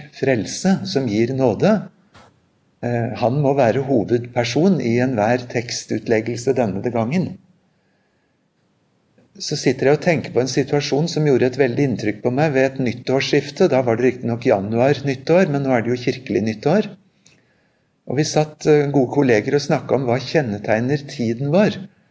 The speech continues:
Og det var mange gode forslag på trekk i tiden for å forstå hva det er for en tid vi er i, og nå et nytt år kommer.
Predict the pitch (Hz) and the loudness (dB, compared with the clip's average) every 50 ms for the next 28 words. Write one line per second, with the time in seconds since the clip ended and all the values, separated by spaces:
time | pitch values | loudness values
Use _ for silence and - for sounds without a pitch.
0 | _ _ - - - 110 131 143 156 147 135 135 139 147 147 131 127 123 - 147 | _ _ -12 -8 -2 0 2 2 2 2 2 0 2 2 4 4 4 4 2 -2
1 | 131 - - 113 110 120 120 - - - - - 123 113 117 - - - 127 - | -2 0 -2 0 0 0 0 -2 -6 -6 -6 -2 -4 -4 -4 -4 -8 -8 -8 -6
2 | - 120 107 110 110 151 156 151 - 131 123 123 - 151 - - - - - 113 | -4 -2 -2 -2 -2 -4 -6 -2 0 -2 -2 -2 -4 -8 -8 -8 -8 -6 0 2
3 | 117 135 151 143 - - _ _ _ _ _ _ _ _ - - 110 113 113 120 | 4 4 2 0 -4 -12 _ _ _ _ _ _ _ _ -14 -6 -2 0 0 2
4 | 139 120 110 - - 123 131 123 - - 110 107 107 113 123 135 147 143 131 - | 2 0 0 0 -4 -6 -6 -6 -6 -4 -4 -4 -4 -2 0 2 2 2 0 -2
5 | - - - - 110 110 110 120 127 175 196 202 185 156 143 135 131 117 120 131 | -6 -6 -4 -2 0 2 2 0 2 4 4 4 4 2 0 0 0 2 2 2
6 | 127 127 - 127 120 123 - 120 117 123 123 - 143 139 139 185 214 175 | 0 -2 -4 -4 -4 -2 -2 0 0 0 0 0 -2 0 2 0 0 0